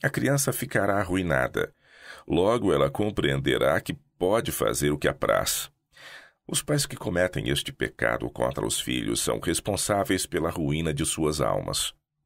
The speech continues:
Os anjos olham com intenso interesse cada família,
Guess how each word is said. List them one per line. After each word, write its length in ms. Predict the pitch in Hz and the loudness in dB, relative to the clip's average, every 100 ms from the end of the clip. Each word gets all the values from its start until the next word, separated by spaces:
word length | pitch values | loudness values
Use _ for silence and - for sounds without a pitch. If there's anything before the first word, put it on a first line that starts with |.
| _ _ - - _ - | _ _ -20 -20 _ -2
Os 200 | 127 110 | 0 2
anjos 420 | 131 107 80 69 | 2 2 2 2
olham 400 | 82 82 67 64 | 2 2 2 -2
com 220 | - 71 | -2 0
intenso 500 | 71 - 73 76 - | 0 0 -2 0 -2
interesse 560 | 67 60 53 76 73 69 - | -2 0 2 0 0 -6 -4
cada 400 | 85 90 85 82 | 0 0 0 0
família, 640 | - 65 57 53 50 50 | 0 -2 -2 -2 -2 -4